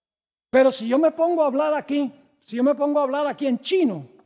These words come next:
yo creo que no hay nadie aquí que sea chino. Y si yo he recibido el don de hablar chino, yo me edifico, pero ustedes no entienden ni papa lo que yo estoy diciendo.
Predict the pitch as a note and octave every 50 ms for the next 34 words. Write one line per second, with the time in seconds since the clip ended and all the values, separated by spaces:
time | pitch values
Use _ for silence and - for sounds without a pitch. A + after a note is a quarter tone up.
0 | _ _ _ _ _ _ _ _ _ _ _ _ _ _ _ _ _ _ _ _
1 | _ _ _ _ _ _ _ _ - C#3+ D3+ - G#3 A#3+ A#3+ D#4 D4 B3 A3+ A3+
2 | A3 G#3 G#3 G#3+ G3+ F#3+ F3+ - F#3 F#3 D#3+ F3+ D3 - F#3 F3 D#3 - - B3
3 | G#3+ D#3+ D3 A2 _ _ _ _ _ _ _ _ _ _ _ _ _ _ _ _
4 | _ _ _ _ _ _ _ _ _ _ _ _ _ _ _ _ _ _ _ _
5 | _ _ _ _ _ _ _ - F#3 - - F#3+ F3+ E3 F#3+ B3 C#4 C#4+ C#4+ D4
6 | C#4+ C#4+ C4+ A#3+ - F#3+ G#3+ G3+ - E3+ E3+ G#3 E4+ E4+ A#3+ G3+ F#3 A#3 C4+ D#4
7 | D#4 A#3+ G3 G3 F#3+ F#3+ G3 F3+ G3 A3+ C#4+ - - - F#4+ G#4+ A4 F4+ B3+ -
8 | - - - - - _ - E3 D#3+ G#3+ C4 F4 G#4 G#4 G4 F#4+ - - D4+ D#4
9 | D#4+ D4 C#4 - - - - - _ _ G#3 G#3 G3+ G3 F#3 - - A#3 B3+ C4
10 | B3 A#3+ B3 - B3+ B3 A#3 G#3+ A#3+ G#3+ G3+ F#3+ F3+ F3 - - C#4 C#4+ - A3+
11 | A3 G3+ F#3 C#3+ D#3+ F3 F3 F3 - - G3 G3 F#3+ G3+ - - F3+ D3+ C3 C3